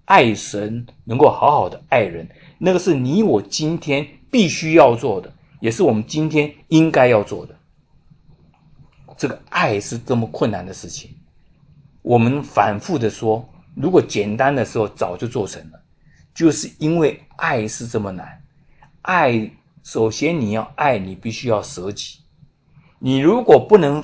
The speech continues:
舍弃你自己，放下你自己的意念、自己的喜好的话，你是无法爱人，因为你所爱的对象永远会让你失望的，永远。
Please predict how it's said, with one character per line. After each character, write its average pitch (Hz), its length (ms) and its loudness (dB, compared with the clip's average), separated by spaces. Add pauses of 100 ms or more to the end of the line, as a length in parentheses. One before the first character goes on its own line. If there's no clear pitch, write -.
舍 107 320 0
弃 202 240 -4
你 110 160 -2
自 202 280 -2
己， - 320 -10
放 160 300 -2
下 156 220 0
你 104 160 -4
自 180 280 -8
己 113 160 -8
的 104 320 -6
意 202 180 0
念、 143 440 -2 (200)
自 208 200 -4
己 107 140 -10
的 107 80 -6
喜 107 320 -6
好 135 180 6
的 110 80 -2
话， 120 240 2 (140)
你 113 160 -6
是 - 180 -6
无 139 240 -4
法 - 300 -8
爱 120 140 0
人， 95 260 -8 (280)
因 196 240 0
为 180 240 0 (180)
你 185 180 2
所 135 240 -2
爱 185 160 2
的 131 100 0
对 135 300 2
象 120 240 -2 (260)
永 208 460 6
远 110 240 0
会 139 160 4
让 139 280 0
你 90 60 -12
失 131 320 -6
望 104 320 2
的， - 140 -20 (560)
永 139 260 4
远。 127 200 -2